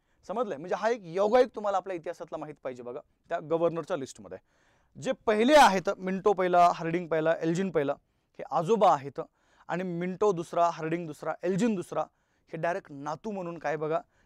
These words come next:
या ठिकाणी भारतामध्ये आलेले आहेत. ही एक घटना आपल्याला कन्फर्म इथं माहीत असणं आवश्यक आहे.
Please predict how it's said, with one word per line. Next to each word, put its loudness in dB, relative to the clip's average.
या -4
ठिकाणी -4
भारतामध्ये -6
आलेले -4
आहेत. -8
ही -10
एक -4
घटना -10
आपल्याला -8
कन्फर्म -10
इथं -14
माहीत -14
असणं -12
आवश्यक -12
आहे. -12